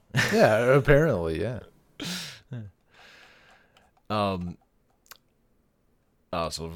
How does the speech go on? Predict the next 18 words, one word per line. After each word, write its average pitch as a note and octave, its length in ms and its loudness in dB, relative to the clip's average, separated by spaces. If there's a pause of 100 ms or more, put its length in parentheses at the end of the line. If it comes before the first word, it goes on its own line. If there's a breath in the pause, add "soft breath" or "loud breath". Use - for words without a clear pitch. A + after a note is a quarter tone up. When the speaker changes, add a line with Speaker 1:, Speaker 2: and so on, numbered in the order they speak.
Speaker 1:
love F2 260 -8
Walter F2 300 -6
Brennan's G#2 380 -6
character G#2+ 640 -2 (180 loud breath)
as D2 180 -14
Eddie. G#2 420 -4 (320 soft breath)
Speaker 2:
Eddie A#2 320 2
is G2+ 240 -4
really F2+ 280 -2
good. F2 340 -4 (1300 soft breath)
Speaker 1:
Yeah. G1+ 240 -12 (1120)
That, B2 280 -2 (580)
that A#2 240 -2
character E3 400 2
is A#2+ 180 -2
the G2 120 -8
closest - 1120 -8
to G#2+ 580 -6